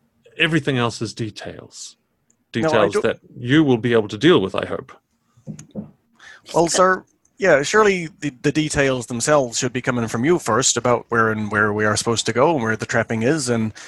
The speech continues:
Speaker 2: what kinds of danger there are and all those kinds of things. Uh, the details should, will be hard to come from us as we are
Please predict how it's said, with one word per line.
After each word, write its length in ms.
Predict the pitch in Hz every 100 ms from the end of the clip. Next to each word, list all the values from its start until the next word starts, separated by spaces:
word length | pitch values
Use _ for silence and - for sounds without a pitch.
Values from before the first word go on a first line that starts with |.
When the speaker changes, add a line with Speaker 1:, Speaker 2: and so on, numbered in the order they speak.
| - -
Speaker 2:
what 140 | 135
kinds 260 | 156 147 131
of 80 | 120
danger 380 | 143 143 120
there 200 | 110 110
are 200 | 107 151
and 100 | 139
all 100 | 123
those 240 | 123 120 120
kinds 240 | 123 117
of 80 | 113
things. 400 | 127 147 190 135
Uh, 220 | 147 147 123 _ _ - _ -
the 80 |
details 480 | 135 185 170 165 143
should, 220 | - 156 - _ _
will 120 | 135
be 120 | - 143
hard 280 | 151 202
to 60 | 185
come 240 | 185 190 175
from 140 | 175
us 340 | 208 - -
as 280 | 127 139 135
we 120 | 170
are 260 | 180 175 131